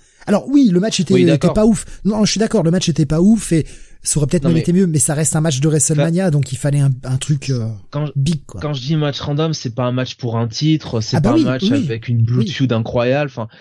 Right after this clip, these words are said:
Speaker 2: enfin, le mec, il a quand même, on lui a quand même protégé le End of Days depuis, enfin, maintenant sept ans, six ans, quoi, depuis qu'il a N X T, quoi. Et
Speaker 1: Mm.
Speaker 2: là, on le casse pour, euh, enfin,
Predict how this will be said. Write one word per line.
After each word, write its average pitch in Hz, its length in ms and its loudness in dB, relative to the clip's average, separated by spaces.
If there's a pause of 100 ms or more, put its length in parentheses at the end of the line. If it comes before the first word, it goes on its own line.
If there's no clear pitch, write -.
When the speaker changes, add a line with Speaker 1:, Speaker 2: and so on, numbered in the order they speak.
(180)
Speaker 2:
enfin, 139 180 -4 (160)
le 156 120 -2
mec, 262 240 -2
il 175 60 0
a 135 80 -2
quand 160 120 -8
même, 185 140 -6
on 139 80 -10
lui 139 160 -6
a 135 80 -4
quand 151 120 -6
même 170 120 -2
protégé 147 500 -4
le 131 140 0
End 120 120 -4
of 120 160 -2
Days 160 200 0
depuis, 123 380 -6
enfin, 95 380 -8
maintenant 110 280 0
sept 135 360 -4
ans, 247 120 -2
six 185 380 -4
ans, 220 160 0
quoi, 107 240 0
depuis 113 280 -4
qu'il 123 160 -2
a 113 60 2
N 117 200 -2
X - 160 -10
T, 233 120 0
quoi. 101 300 -2
Et 113 140 -2
Speaker 1:
Mm. 127 60 4
Speaker 2:
là, 165 200 0
on 135 160 -6
le 117 200 -6
casse 151 340 -4
pour, 147 400 -10
euh, 110 40 -6
enfin, 95 380 -10